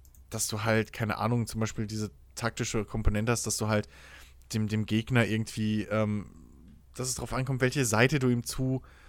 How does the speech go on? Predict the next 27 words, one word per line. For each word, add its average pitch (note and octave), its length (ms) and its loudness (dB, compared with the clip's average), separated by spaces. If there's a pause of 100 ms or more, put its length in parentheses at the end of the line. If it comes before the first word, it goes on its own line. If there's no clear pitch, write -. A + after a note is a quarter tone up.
(220)
äh, A#2+ 120 2
drehst, A#2+ 560 2
um A#2+ 120 -4
irgendwie A#2 260 -4
Schaden A2 340 2
abzufangen, A2+ 680 0
so, A2 360 -2 (400)
dass - 160 -4
du B2 100 -2
nicht A#2+ 200 -4
zu B2 180 -6
viel A2+ 480 -4 (200)
Schaden A2 360 -2
irgendwie A2 500 -6
so G#2+ 280 -8
im, G#2+ 140 -6
im A2 220 -2
Cockpit - 360 2
oder G2 220 2
sowas G2 260 -2
nimmst, G#2 300 -4 (440)
dass A#2 120 -2
das - 140 -2
alles A#2 260 2
mit A2 160 -4
reinzählt. G#2 640 2
Ähm, G#2 460 2